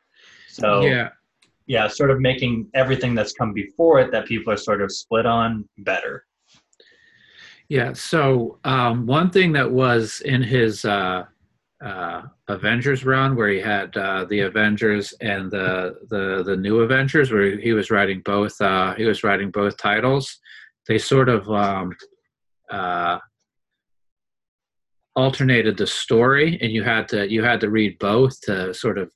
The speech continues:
Speaker 2: get the whole thing. So I'm wondering, like, what's the release schedule here? Is it like, uh, you know, one month we get one of the, the ep-, one of the issues, and then the next month we get the, we,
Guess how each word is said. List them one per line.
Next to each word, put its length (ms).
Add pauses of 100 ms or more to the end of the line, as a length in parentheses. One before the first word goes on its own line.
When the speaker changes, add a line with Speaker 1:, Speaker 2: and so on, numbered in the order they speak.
Speaker 2:
get 200
the 60
whole 200
thing. 400
So 220
I'm 100
wondering, 540
like, 260
what's 280
the 100
release 400
schedule 420
here? 260
Is 140
it 140
like, 320 (800)
uh, 380 (480)
you 100
know, 260 (260)
one 280
month 280
we 100
get 280
one 220
of 140
the, 440
the 220
ep-, 160 (120)
one 400
of 60
the 140
issues, 540
and 100
then 140
the 80
next 340
month 220
we 100
get 220
the, 180
we, 180